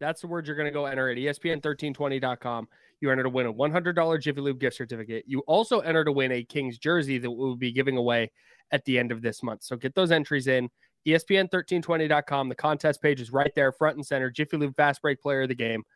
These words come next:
Click on that. Enter the code De'Aaron. You gotta spell it right. Apostrophe and all. D E apostrophe A A R O N. You gotta spell it right. That is the code word for our Jiffy Lube Fast Break Player of the Game for the Kings loss to the Suns on Tuesday.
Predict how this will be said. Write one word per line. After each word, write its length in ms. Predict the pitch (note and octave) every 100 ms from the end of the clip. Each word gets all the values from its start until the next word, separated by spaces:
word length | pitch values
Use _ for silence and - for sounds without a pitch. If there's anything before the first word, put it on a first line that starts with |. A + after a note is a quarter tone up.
| _ _
Click 220 | E3+ E3
on 100 | E3
that. 220 | C#3+ C3 -
Enter 160 | D#3 F3+
the 80 | E3+
code 380 | - D#3 D3 D3+ C3+
De'Aaron. 400 | C#3+ C3+ A#2 G#2+
You 80 | A#2+
gotta 160 | F#3+
spell 280 | G3+ C#4 C4
it 80 | D3
right. 240 | C3 G2 _ _ _ _
Apostrophe 500 | D3+ G3 - - A3+
and 100 | G3+
all. 160 | C#3 - _ _ _ _ _ - C3
D 320 | E3 F3 F3
E 20 |
apostrophe 600 | E3 E3+ D#3+ D3 D#3+ D3 C3+
A 320 | C#3 C#3+ D3
A 20 |
R 180 | C#3 C#3+
O 80 | C#3
N. 140 | A#2+
You 80 | A2 _ _ _ _ -
gotta 140 | C3
spell 260 | - D#3+ B2+
it 40 |
right. 220 | F#2 G2+ - _ _ _ _ -
That 160 | A#2
is 100 | A#2
the 140 | A2+ A2+
code 240 | C3 C3
word 240 | A#2+ A2+ -
for 100 | A#2
our 80 |
Jiffy 240 | G#2+ A2+ B2+
Lube 160 | A#2+
Fast 240 | A2+ A2 -
Break 160 | G#2+
Player 160 | - A2
of 80 | G#2
the 60 |
Game 280 | G2 F#2+ F2+ - _
for 160 | A#2 G#2+
the 100 | G#2 -
Kings 300 | C3+ A#2+ A2
loss 320 | G#2+ G#2 -
to 100 | -
the 100 | G#2+
Suns 520 | - E3+ C3 A#2 G#2+ -
on 320 | B2 G#2+ G2+ - _
Tuesday. 280 | - - -